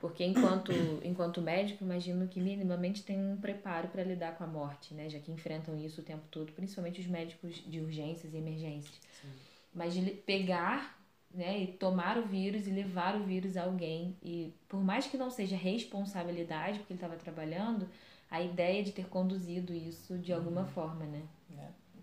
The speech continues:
Speaker 2: Parece que a gente fugiu um pouco do assunto, mas
Speaker 1: É.
Speaker 2: a ideia por trás
Speaker 1: <laughs>
Speaker 2: disso
Speaker 1: É tudo psicologia.
Speaker 2: É, é pra, é pra dizer que é isso, assim, né? É isso que você vai tá estudando dentro da,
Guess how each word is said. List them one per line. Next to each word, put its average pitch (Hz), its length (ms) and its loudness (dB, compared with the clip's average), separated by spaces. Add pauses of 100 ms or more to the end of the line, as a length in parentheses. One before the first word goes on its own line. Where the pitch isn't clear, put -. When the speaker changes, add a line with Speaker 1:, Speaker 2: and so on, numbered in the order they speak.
(120)
Speaker 2:
Parece 151 220 2
que 185 80 6
a - 20 8
gente 175 160 6
fugiu 165 300 2
um - 20 8
pouco 165 300 -2
do 156 60 4
assunto, 175 380 4
mas 175 220 10
Speaker 1:
É. 185 40 12
Speaker 2:
a 185 40 10
ideia 180 300 10
por 196 160 2
trás 170 260 10
Speaker 1:
<laughs> 165 80 4
Speaker 2:
disso 208 400 10
Speaker 1:
É 311 60 12
tudo 339 240 10
psicologia. - 640 10
Speaker 2:
É, 202 380 12
é 185 100 12
pra, 202 100 12
é 196 200 12
pra 202 160 10
dizer 202 300 10
que 233 80 4
é 262 40 10
isso, 196 340 8
assim, 156 220 0
né? 156 200 2
É - 20 10
isso 208 200 6
que 240 80 4
você 202 240 6
vai 185 180 8
tá 185 80 4
estudando 180 640 6
dentro 160 320 0
da, 147 260 2